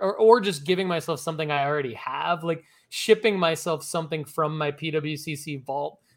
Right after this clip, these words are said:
strictly to take to the National and then just see what I can trade into off of it. Like, I've got a Trevor Lawrence, uh, Panini Instant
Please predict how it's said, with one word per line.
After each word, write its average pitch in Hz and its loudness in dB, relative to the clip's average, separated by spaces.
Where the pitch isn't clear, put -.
strictly - -2
to 156 -2
take 151 2
to 160 -4
the 147 0
National 143 -2
and 147 -2
then 156 -2
just 143 -4
see 175 0
what 156 2
I 151 4
can 143 -2
trade 139 0
into 143 -2
off 127 -2
of 160 -2
it. 190 -2
Like, 208 10
I've 254 6
got 294 4
a 180 6
Trevor 190 4
Lawrence, 160 0
uh, 143 4
Panini 185 2
Instant 180 0